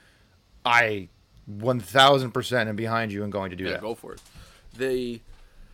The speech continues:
Speaker 2: I, I wish I could, like, you said, "Would it help me?" It's like, I'd like to pick and choose, right? If you were talking about my car-, the career paths that we've done,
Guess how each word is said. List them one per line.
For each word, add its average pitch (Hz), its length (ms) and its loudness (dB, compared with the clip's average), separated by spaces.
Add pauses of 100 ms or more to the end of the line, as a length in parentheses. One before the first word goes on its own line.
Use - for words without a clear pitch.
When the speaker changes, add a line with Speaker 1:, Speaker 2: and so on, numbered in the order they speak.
(640)
Speaker 2:
I, - 160 -10 (880)
I 160 80 2
wish 233 260 0
I 226 80 4
could, 190 220 -2
like, 123 340 -2 (480)
you 165 140 -4
said, 127 380 0
"Would 135 200 0
it 120 120 0
help 120 200 -2
me?" 95 220 -14 (1300)
It's - 100 -8
like, 196 120 2
I'd 208 140 4
like 214 160 4
to 190 100 -2
pick - 260 -4
and 147 140 -2
choose, - 540 -6 (100)
right? 135 300 -2 (340)
If 117 80 -14
you 143 80 -2
were 139 120 0
talking 139 280 2
about 123 220 -2
my 110 320 -6
car-, - 200 -16
the 110 140 -10
career 123 340 -4
paths 107 300 -6
that 101 140 -8
we've 117 200 -8
done, 170 260 -4